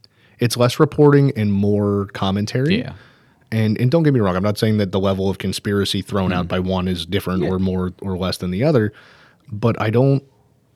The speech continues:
Speaker 1: I don't like a talking head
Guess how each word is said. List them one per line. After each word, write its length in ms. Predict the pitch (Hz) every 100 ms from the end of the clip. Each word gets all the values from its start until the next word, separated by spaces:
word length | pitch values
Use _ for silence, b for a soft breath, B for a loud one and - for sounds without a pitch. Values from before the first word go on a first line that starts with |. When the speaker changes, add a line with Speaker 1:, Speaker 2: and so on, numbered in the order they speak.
| _ _ _ _
Speaker 1:
I 80 | 110
don't 340 | 107 120 143
like 580 | 107 107 107 104 - - _ _ _ _ _ _ _ _ _ _ -
a 80 |
talking 440 | 104 - 101 117 107
head 540 | - - 110 87 92